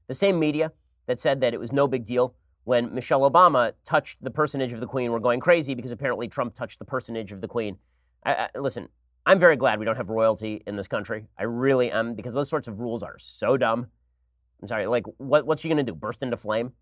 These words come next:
And it's not for religious reasons of modesty. And she, she's just the royal personage. In any case, whenever Barack Obama traveled abroad, it was stories from the media about the triumphant, the triumphant mood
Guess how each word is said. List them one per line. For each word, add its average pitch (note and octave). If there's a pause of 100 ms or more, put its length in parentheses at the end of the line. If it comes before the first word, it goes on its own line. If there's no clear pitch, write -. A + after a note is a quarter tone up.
(680)
And G#2+
it's A2+
not E3+
for E3
religious C#3
reasons B2+
of G#2+
modesty. G2+ (280)
And E2+
she, G2
she's A2+
just B2
the C3
royal A#2+
personage. A2+ (220)
In D#3+
any F3+
case, A#2+ (840)
whenever E3+
Barack D3
Obama C3+
traveled C3+
abroad, A#2 (120)
it A#2
was A#2+
stories D#3
from C#3
the C3
media C3
about A2
the A#2+ (240)
triumphant, D3 (240)
the A2+
triumphant C#3
mood A#2